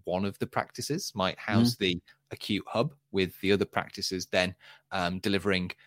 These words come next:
Speaker 1: um, you know, uh, more traditional, you know, long-term care with complex patients. Um, a little bit sketchy on the rest of the detail, really. You know, would that rotate around
Speaker 2: Mm-hmm.
Speaker 1: the different practices, or does one practice just become an acute hub all of a sudden? Um,
Speaker 2: Mm-hmm.
Speaker 1: uh, we don't, you know, <laughs> we,
Speaker 2: We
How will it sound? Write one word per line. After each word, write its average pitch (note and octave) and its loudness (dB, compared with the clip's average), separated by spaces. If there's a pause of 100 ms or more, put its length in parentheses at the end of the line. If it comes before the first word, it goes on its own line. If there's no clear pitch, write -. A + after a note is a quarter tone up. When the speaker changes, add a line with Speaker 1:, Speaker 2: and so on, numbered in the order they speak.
(240)
Speaker 1:
um, E2+ 4
you G#2+ -4
know, F2 -6
uh, A2+ -10
more G2+ 4
traditional, F2+ 0
you F2 -2
know, E2 -2
long-term E2 -4
care D#2+ 2
with F#2 -8
complex D#2+ -2
patients. G2 -2 (320)
Um, F#2+ 0
a - -12
little G#3 2
bit - -4
sketchy C#3 0
on A2 2
the G#2+ 2
rest A#2 0
of G2+ 0
the B2+ 0
detail, F2 -2
really. E2 0
You G2+ 0
know, F#2+ 2
would G#2 0
that - 2
rotate A2+ -2 (320)
around G#2+ 4
Speaker 2:
Mm-hmm. A#2 10
Speaker 1:
the A2+ 2
different - -2
practices, F3 -2
or A2 6
does G2 -2
one G#2 0
practice G2 -2
just - -6
become G2+ -2
an F#2 -2
acute G2 -2
hub G#2+ -2
all D2+ -4
of D#2+ -8
a C#2+ -6
sudden? D#2 -8
Um, E2+ -2 (260)
Speaker 2:
Mm-hmm. A2 2
Speaker 1:
uh, E3 2 (240)
we A2+ 2
don't, F#2 4 (280)
you F#2+ -4
know, D#2+ 0 (460)
<laughs> - -
we, F3 0
Speaker 2:
We C3+ 6